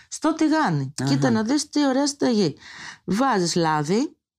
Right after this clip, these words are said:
Speaker 1: αλάτι, πιπέρι και όσα θέλεις αρώματα. Δηλαδή εκεί μπορεί να βάλεις λίγο θυμαράκι, ρε παιδί μου.
Speaker 2: Ναι.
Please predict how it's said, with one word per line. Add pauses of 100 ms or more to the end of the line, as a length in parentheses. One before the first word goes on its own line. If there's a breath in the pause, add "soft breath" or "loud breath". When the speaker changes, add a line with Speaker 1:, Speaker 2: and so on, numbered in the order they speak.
(200)
Speaker 1:
αλάτι,
πιπέρι (280 soft breath)
και
όσα
θέλεις
αρώματα.
Δηλαδή
εκεί
μπορεί
να
βάλεις
λίγο
θυμαράκι,
ρε
παιδί
μου.
Speaker 2:
Ναι.